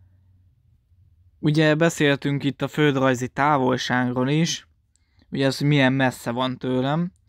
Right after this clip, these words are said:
Ha messze is van egy beszállító tőlem, de olyan közlekedési csomópontban van,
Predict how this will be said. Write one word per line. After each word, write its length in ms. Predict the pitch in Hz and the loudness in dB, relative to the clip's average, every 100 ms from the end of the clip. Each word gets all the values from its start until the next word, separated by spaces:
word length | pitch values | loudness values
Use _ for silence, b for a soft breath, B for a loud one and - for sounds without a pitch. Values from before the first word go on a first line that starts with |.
| b b b b b b b b | b b b b b b b b
Ha 120 | - | 0
messze 400 | 175 254 - 156 | 2 2 0 2
is 200 | 143 - | 2 0
van 160 | 143 139 | -2 -2
egy 140 | 123 | -2
beszállító 680 | 131 147 139 127 123 - 123 | -2 -4 -2 -2 -4 -4 -8
tőlem, 360 | 120 135 135 135 | -4 -2 -2 0
de 100 | 139 | 2
olyan 300 | 190 170 135 | 2 0 0
közlekedési 800 | 180 175 151 139 135 131 127 131 | -2 0 0 -2 0 0 0 -4
csomópontban 800 | - 165 139 123 131 127 127 | -2 0 -2 -2 -2 -2 0
van, 400 | 123 127 131 156 | -2 0 0 0